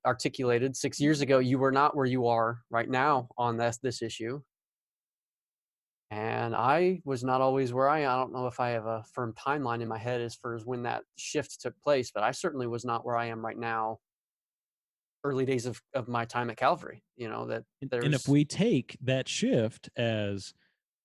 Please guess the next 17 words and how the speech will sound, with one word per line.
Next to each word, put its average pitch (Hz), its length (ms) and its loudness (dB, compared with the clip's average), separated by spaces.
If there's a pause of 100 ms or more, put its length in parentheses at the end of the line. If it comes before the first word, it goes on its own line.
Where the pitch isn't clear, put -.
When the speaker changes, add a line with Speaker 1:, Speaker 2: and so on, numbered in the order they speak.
(500)
Speaker 2:
that's 131 300 2
when 127 220 2
we 127 120 4
got 117 200 0
saved, 127 480 -4 (380)
then 123 240 0
we've 123 200 4
just 123 240 -2
elevated 120 560 2
a 95 40 -6
secondary 110 560 -2
issue 104 180 -6
to 104 100 -6
a 95 40 -8
primary 98 520 -4
issue. - 280 -12 (220)
Speaker 1:
Right. 107 380 -8